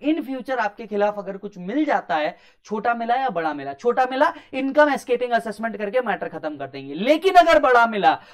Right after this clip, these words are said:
तो फिर सर्च सीजर वाले सेक्शंस आते हैं, पावर वाले सेक्शंस आते हैं, और वही हमारा है नेक्स्ट टॉपिक। अगर आपको याद होगा तो चार्ट के अंदर में, वही असेसमेंट चार्ट के अंदर में क्या-क्या बचा है,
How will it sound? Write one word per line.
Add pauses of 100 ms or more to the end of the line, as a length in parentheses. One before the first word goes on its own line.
(120)
तो
फिर (180)
सर्च
सीजर
वाले
सेक्शंस
आते (180)
हैं, (280)
पावर
वाले
सेक्शंस
आते
हैं,
और
वही
हमारा
है
नेक्स्ट
टॉपिक। (240)
अगर
आपको
याद
होगा
तो
चार्ट
के
अंदर
में,
वही
असेसमेंट
चार्ट
के
अंदर
में
क्या-क्या
बचा
है,